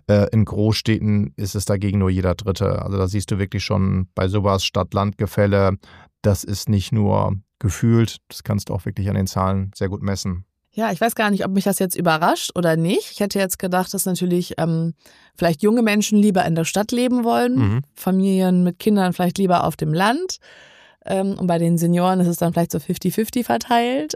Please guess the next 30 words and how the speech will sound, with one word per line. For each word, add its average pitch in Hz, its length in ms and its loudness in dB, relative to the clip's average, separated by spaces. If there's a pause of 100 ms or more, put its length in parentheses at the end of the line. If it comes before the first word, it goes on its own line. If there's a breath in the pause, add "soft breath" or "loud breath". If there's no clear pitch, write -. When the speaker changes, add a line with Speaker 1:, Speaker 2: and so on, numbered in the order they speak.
Speaker 2:
Äh, 220 340 0 (300 loud breath)
Speaker 1:
Aber 127 120 2
du 143 80 6
hast 147 80 2
ja 175 80 2
auch 143 60 6
mal 202 80 6
auf - 80 6
Speaker 2:
aber - 120 6
Speaker 1:
einem 127 160 2
eher 123 480 4
ländlichen 123 480 2
Region 110 400 0
gewohnt, 107 520 0
ne? - 80 -2
War 147 80 0
Speaker 2:
Genau, 311 140 4
Speaker 1:
nicht 196 260 4
Speaker 2:
also 175 160 0
ich, 190 100 -4
bei 208 100 2
mir 247 300 2
ist - 160 -4
es - 80 -8
ähnlich 240 240 -2
wie 208 60 0
bei 175 160 2
dir. 208 280 0
Ich 330 140 -4
hab - 260 -6